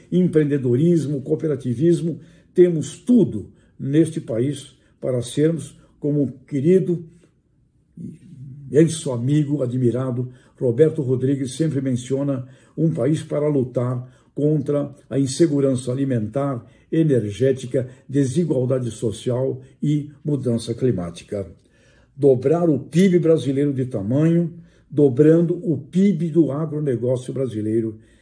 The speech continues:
Este é meu comentário e é o desafio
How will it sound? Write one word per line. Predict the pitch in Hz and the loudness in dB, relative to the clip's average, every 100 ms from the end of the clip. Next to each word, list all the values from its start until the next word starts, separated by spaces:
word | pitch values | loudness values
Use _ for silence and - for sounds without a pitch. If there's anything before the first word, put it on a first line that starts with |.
| _ _ | _ _
Este | 151 156 - | -2 -2 -2
é | 143 | -2
meu | 123 120 117 - - _ | 0 0 -4 -12 -20 _
comentário | 120 123 113 104 120 120 120 123 | -4 -2 -2 -4 -4 -2 -2 -2
e | 127 | 2
é | 127 | 2
o | 117 | 2
desafio | 156 120 156 - 160 120 | 2 2 0 0 0 0